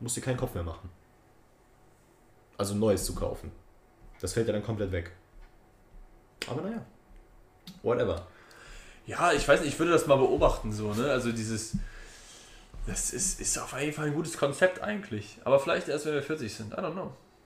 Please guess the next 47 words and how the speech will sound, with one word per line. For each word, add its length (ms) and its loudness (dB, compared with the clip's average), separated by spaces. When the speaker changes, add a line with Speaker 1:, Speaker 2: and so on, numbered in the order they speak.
Speaker 1:
Naja, 220 4
aber 200 6
nichtsdestotrotz, 580 6
die 80 2
Message 320 2
bleibt 360 4
an 140 -2
alle 220 2
da 100 6
draußen, 440 4
die 100 2
das 120 0
jetzt 200 -2
hören. 420 2
Wenn 200 6
ihr 160 6
E-Roller, 680 8
E-Bikes, 560 4
whatever 420 4
fahrt, 460 0
dann 300 0
ist 120 -4
das 220 0
cool. 260 4
Macht, 180 0
was 140 4
ihr 80 0
wollt, 360 4
aber 160 -2
stellt 220 -2
die 80 -4
Dinger 200 2
irgendwo 240 2
vernünftig 460 -4
ab. 180 -4
Und 100 -4
schmeißt 300 0
die 60 -2
nicht 120 -4
irgendwo 280 0
in 60 2
den 120 0
Busch 240 0
oder 260 0
auf 200 0
die 80 -6
Straße. 520 0